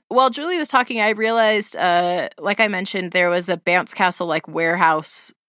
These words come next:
uh, in my old town that I took a bunch of people to, including my own children, several times. And I'm not gonna lie to you, I know a bunch of kids who have broken bones there, like, a lot.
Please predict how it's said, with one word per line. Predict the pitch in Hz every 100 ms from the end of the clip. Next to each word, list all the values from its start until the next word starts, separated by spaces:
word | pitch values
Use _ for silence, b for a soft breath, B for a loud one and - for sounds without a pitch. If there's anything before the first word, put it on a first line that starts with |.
| _ 180
uh, | 160 151 147 -
in | 165 160
my | 151
old | - 156
town | - 240 262 233 220
that | 185
I | 170
took | - 185
a | 127
bunch | 233 -
of | 220
people | 160 165
to, | -
including | 147 151 202 226
my | 175 160
own | 170
children, | 180 170 165
several | 160 165 165
times. | - 185 175
And | - 170 165 B B B
I'm | - 233
not | 370 -
gonna | 330
lie | 185 180 226
to |
you, | 302 370 427 B B -
I | 285
know | 415 311
a | 156 -
bunch | 196 208 208
of | 185
kids | 185 170
who | 190
have | 170
broken | - 160 160 165
bones | 151 151 143 -
there, | 110 156 -
like, | 170 -
a | 165
lot. | 156 151 143 131 - 247